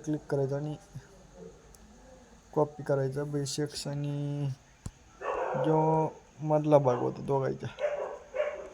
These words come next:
हां, हे इथं, इथं बरोबरली पेस्ट करायचा आणि इकडून जो मधला भाग आहे, परत तिथं पेस्ट करायचा. हम्म.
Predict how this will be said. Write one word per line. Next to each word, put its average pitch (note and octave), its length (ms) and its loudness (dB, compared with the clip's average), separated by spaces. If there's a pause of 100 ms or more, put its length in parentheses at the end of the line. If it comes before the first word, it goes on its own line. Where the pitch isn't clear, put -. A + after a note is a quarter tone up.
(420)
हां, C3+ 200 0
हे C3+ 280 2
इथं, C3 360 -6
इथं D3+ 320 4
बरोबरली D3 500 4
पेस्ट C#3+ 380 -4
करायचा C3+ 320 -2 (1120)
आणि C#3 300 -4 (380)
इकडून D#3+ 480 0
जो D3+ 140 4
मधला B2+ 320 4
भाग A#2+ 220 2
आहे, B2 120 -4 (1400)
परत D3 200 2 (160)
तिथं D3+ 160 -2
पेस्ट C3 320 -6
करायचा. - 340 -8 (2000)
हम्म. C3+ 140 -2